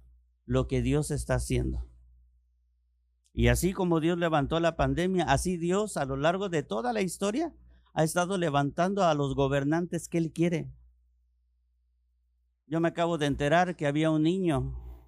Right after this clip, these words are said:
allá por los años de mil novecientos, por allá, que se andaba ahogando en un, en, en, en una playa y un hombre vino y lo rescató.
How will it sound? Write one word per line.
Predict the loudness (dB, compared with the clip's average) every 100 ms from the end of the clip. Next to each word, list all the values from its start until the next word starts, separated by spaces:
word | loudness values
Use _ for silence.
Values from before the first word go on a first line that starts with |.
| _ _ _ _ _ _ _ _ _ _ -4
allá | 0 2 2
por | 2 2
los | 0 0
años | 2 2 0 -2
de | -2 0
mil | 2 2 0 -2 -4
novecientos, | -2 -2 -2 -2 -2 0 0 -2 -4 -8 -4
por | -4
allá, | -4 -4 -6 -8 -14 -20 -20 _ _ _ _ _ _ _ _ _ _ _ _
que | -6
se | -2 0
andaba | 2 2 2 2
ahogando | 0 0 0 0 -2
en | 0
un, | 0 -2 -2
en, | -2 -2
en, | -2 -2 -2
en | -2 2
una | 2 0
playa | -2 -2 -2 -6 -6
y | -6 -4 0
un | 0 0 2
hombre | 0 0 -2 -2
vino | 0 0 0
y | -2
lo | -2
rescató. | -2 -2 -2 -2 -2 -6